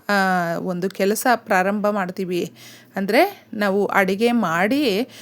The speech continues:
ಮುಗಿಸ್ತೀವಿ, ಇನ್ನೇನು ನಿದ್ದೆ ಮಾಡ್ಬೇಕು ಅನ್ನುವಂಥ ಸಮಯಗಳಲ್ಲಿ ಈ ಪರಿಹಾರವನ್ನ ಮಾಡ್ಕೊಳ್ಬೇಕು. ಆಗ ಏನಾಗುತ್ತೆ ಅಂದ್ರೆ ಪೂರ್ತಿಯಾಗಿ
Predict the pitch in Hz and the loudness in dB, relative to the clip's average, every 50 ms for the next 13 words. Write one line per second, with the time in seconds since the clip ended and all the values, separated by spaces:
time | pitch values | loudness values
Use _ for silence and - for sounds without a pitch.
0 | - - - - - 208 220 208 262 294 - - - - 285 269 240 226 220 254 | -20 -20 -16 -6 -2 0 0 2 2 2 2 0 -2 -2 0 0 0 0 0 -2
1 | 262 - - - 220 214 208 208 240 302 311 233 190 175 165 233 233 247 269 254 | -2 -4 -4 -2 -2 0 0 0 0 2 2 2 0 0 0 2 2 4 4 2
2 | 208 185 175 156 - - - 190 196 185 - - - - - - - - - 202 | 2 0 -2 -6 -6 -4 0 2 2 2 0 -4 -10 -16 -20 -20 -12 -6 -4 -2
3 | 214 214 208 190 175 165 175 - 247 294 339 - - - 196 185 190 240 294 247 | 0 0 0 -2 -2 -4 -4 -2 0 0 0 -2 -2 -2 -2 0 2 2 2 4
4 | 220 202 175 - 175 - 233 - - 196 - 208 190 190 196 190 190 175 165 165 | 2 2 2 0 -2 -2 -2 -4 -4 -2 0 0 0 0 -2 -2 -2 -2 -2 -2
5 | 170 175 190 247 269 247 185 180 180 - 185 190 185 180 185 170 170 - - - | -4 -4 -2 -2 0 0 0 0 -2 -4 -4 -4 -4 -4 -6 -6 -6 -8 -12 -12
6 | - - _ - - - - - - - - - - - - 196 214 240 233 262 | -12 -14 _ -20 -20 -20 -20 -20 -20 -20 -20 -20 -20 -8 0 2 2 4 4 2
7 | 226 214 226 240 240 220 196 175 175 - - 196 185 180 180 240 302 262 185 202 | 2 2 2 2 2 2 2 0 -4 -4 -4 -4 -4 -2 0 2 2 2 2 2
8 | 240 220 - - - - _ _ _ _ _ - 254 277 302 330 339 349 349 - | 0 -4 -6 -10 -18 -18 _ _ _ _ _ -2 0 2 4 6 4 4 2 0
9 | 285 277 254 190 170 165 170 170 - - | 0 0 2 2 2 0 0 -2 -4 -4